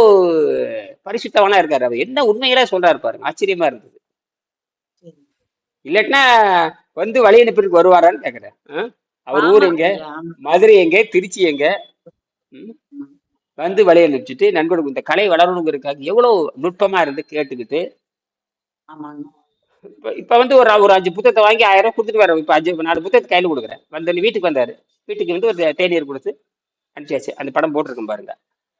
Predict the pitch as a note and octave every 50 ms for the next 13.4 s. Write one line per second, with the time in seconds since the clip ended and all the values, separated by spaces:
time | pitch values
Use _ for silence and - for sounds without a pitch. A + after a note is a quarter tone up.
0 | _ _ _ _ _ F3+ F#3+ G3 F#3+ F#3+ G3+ A3+ B3+ B3+ A#3+ A#3 A#3 A#3 A#3 A3+
1 | A3 A#3 F#3+ G3+ G3+ G#3+ G3 F#3 F#3+ F#3 F3+ E3 D#3+ D3 C#3 D3 D3+ D#3 D3+ D3+
2 | D3+ C#3+ C#3 E3+ G3 F#3+ - D#3+ D3 C#3 C3+ C#3 - D3 D3 C#3+ D3+ D3 D3 C3
3 | B2+ B2+ - E3+ E3 C#3 - C3 - C#3+ C#3+ E3 D#3 B2+ C3+ C3+ C3+ D3 D#3 D3
4 | - C3 B2 A#2+ A2+ G#2 G#2 A#2 - - - - _ _ _ _ _ _ _ -
5 | B2+ C3+ C#3 D#3+ F3 F3 C#3+ B2 B2+ C3 - - - - _ _ _ _ _ _
6 | _ _ _ _ _ _ _ _ _ _ _ _ _ _ _ _ _ _ _ _
7 | _ _ _ _ _ C#3+ C3+ C3 B2+ C3 B2+ B2 A#2+ A#2 A#2 - - D#3 D3 D3
8 | - F3 D#3+ C#3+ A#2+ D3 D#3+ D#3 C#3 B2+ A#2 A#2+ - _ _ _ C3 A#2 - -
9 | D3+ E3 D#3 F3 D#3+ D3 C#3 B2+ C3+ B2 A#2 - A2+ A2+ - _ _ _ _ _
10 | _ _ _ _ _ _ _ _ _ _ _ _ _ _ _ C#3 C3+ C#3 - D3
11 | C3 C3+ D3+ E3 G3+ G#3 G#3 G3 F3+ - E3 D#3+ E3+ E3 D#3 D3 C3+ B2+ A#2+ B2
12 | A#2+ B2 D#3 F#3 G#3 G#3 G#3 - B2+ C3 D#3 E3 F3+ F#3 F#3 G3 G3+ G#3 G#3+ A3+
13 | A#3 A3+ G#3 G3 E3 - - D#3